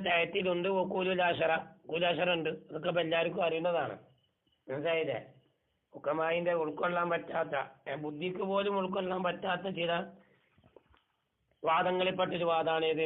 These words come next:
ഉക്കൂലാശറന്റെ വാദം. വയ്യ കുല്ലുഹാ, ഇവകൾ മുഴുവനും ഫീ ഹഖീഖത്തിൽ അഖ്ലി, അഖ്ലി എന്ന ഹഖീഖത്തിലേക്ക് നോക്കുകയാണെങ്കിൽ മുത്തഫിഖത്തിന് അതൊക്കെ ഒത്തതാണ്,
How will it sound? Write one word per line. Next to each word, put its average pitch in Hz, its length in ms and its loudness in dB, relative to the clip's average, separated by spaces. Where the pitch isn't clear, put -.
ഉക്കൂലാശറന്റെ 165 720 2
വാദം. 117 260 0
വയ്യ 190 200 4
കുല്ലുഹാ, 175 440 4
ഇവകൾ 180 260 4
മുഴുവനും 160 480 2
ഫീ 226 100 -2
ഹഖീഖത്തിൽ 196 640 0
അഖ്ലി, 190 260 0
അഖ്ലി 185 280 -2
എന്ന 196 140 2
ഹഖീഖത്തിലേക്ക് 185 880 0
നോക്കുകയാണെങ്കിൽ 156 720 2
മുത്തഫിഖത്തിന് 175 840 -2
അതൊക്കെ 170 360 -4
ഒത്തതാണ്, - 500 -6